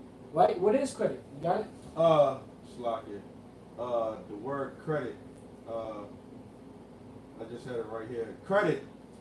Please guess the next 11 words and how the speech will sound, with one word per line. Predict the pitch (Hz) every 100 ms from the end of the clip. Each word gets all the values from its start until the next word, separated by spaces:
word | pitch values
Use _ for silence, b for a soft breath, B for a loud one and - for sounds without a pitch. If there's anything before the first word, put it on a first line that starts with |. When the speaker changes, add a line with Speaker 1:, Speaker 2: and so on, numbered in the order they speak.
| - -
Speaker 2:
The | 156 170
ability | 143 175 240 285 - 320 262
of | 196 208
a | 185 -
customer | 254 277 - 190 175 170 - - - - - - - -
to | 214 202
obtain | - 226 226 208 180
goods | 131 220 269 294 - - - -
or | 190 185
services | - 233 254 226 196 190 160
before | 135 165 - 208 196